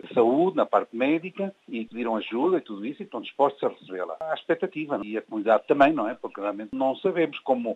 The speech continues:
nos últimos anos, às vezes dizem uma coisa, depois fazem outra, temos que realmente esperar a ver o que é que vai suceder. Mas pronto, eu tenho fé que esta vez vamos tratar de ajudar as pessoas que realmente estão bastante necessitadas.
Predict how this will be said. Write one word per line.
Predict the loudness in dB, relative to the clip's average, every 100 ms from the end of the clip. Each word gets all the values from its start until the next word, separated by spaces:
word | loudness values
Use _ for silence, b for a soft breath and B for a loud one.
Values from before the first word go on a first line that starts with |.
| -4
nos | -4 2
últimos | 2 2 -4 4
anos, | 6 6 4
às | 0 0
vezes | -2 -2
dizem | -6 -4
uma | 0 0
coisa, | 0 -2
depois | -4 -6
fazem | 2 2 2 -2
outra, | -2 -4 -8 -10
temos | -10 -8
que | 0
realmente | 2 2 -4 -2
esperar | 6 6
a | 6
ver | 0
o | -2
que | -4
é |
que | 0
vai | 0 0
suceder. | -4 -10 -8 -6
Mas | -8 -2
pronto, | 0 2
eu | 2
tenho | 0 -2 0
fé | 0
que | 2
esta | -2 0 -2
vez | 0 0 -2
vamos | -4 -2
tratar | 2 4 8 6
de | 6
ajudar | 0 0 2 2
as | 0
pessoas | -6 -6
que | 0
realmente | 0 0 -4
estão | -4 -4 -4 -6 -4
bastante | -2 -2 -6
necessitadas. | -10 -14 -8 0 0